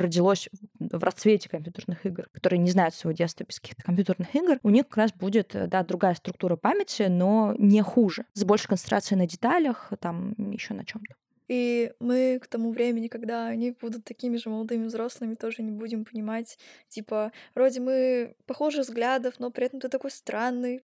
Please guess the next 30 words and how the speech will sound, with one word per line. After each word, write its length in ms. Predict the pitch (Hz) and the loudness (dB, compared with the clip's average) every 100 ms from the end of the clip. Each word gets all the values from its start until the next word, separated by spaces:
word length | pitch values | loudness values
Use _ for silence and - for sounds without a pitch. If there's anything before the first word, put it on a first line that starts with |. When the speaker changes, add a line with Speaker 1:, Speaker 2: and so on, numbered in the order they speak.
| - | -16
Speaker 2:
Почему 320 | - 269 277 | -12 -10 -12
ты 400 | - 254 247 247 - _ | -10 -8 -8 -10 -16 _
такой? 380 | 214 254 277 294 | -4 6 6 6
Почему 180 | - 269 | -2 -6
ты 80 | |
не 20 | 269 | -2
можешь 140 | 277 | 0
это 140 | 247 240 | 0 -2
запомнить 400 | 240 254 302 285 | -2 -2 -2 -4
или 140 | 247 | -2
это 260 | 247 254 269 | 0 -2 -4
сделать? 340 | 262 269 311 | -2 -2 -2
Почему 220 | - 262 | -6 -10
ты 80 | 262 | -10
думаешь, 300 | 240 285 254 | -8 -4 -4
что 480 | - 254 247 247 254 - - - | -2 0 2 2 -2 -8 -16 -8
и 160 | 233 233 | -4 -2
т.д. 220 | 220 233 | -2 -4
и 40 | |
т.п.? 380 | 226 220 220 214 - | -4 -6 -6 -8 -10
Такое 240 | 220 247 | -4 -4
же 80 | 247 | -4
начнётся, 400 | 208 - 220 - | -8 -6 -6 -6
отцы 220 | 214 - 226 | -10 -10 -6
и 40 | |
дети. 360 | 214 226 220 214 | -4 -4 -6 -10
Всем 200 | - 226 | -10 -10
привет. 280 | 226 214 214 _ - | -8 -8 -10 _ -4
Незыблемая 640 | 226 214 233 233 220 214 | -2 -2 -4 -4 -2 -2
истина. 420 | 214 - 269 277 | -4 -4 -4 -4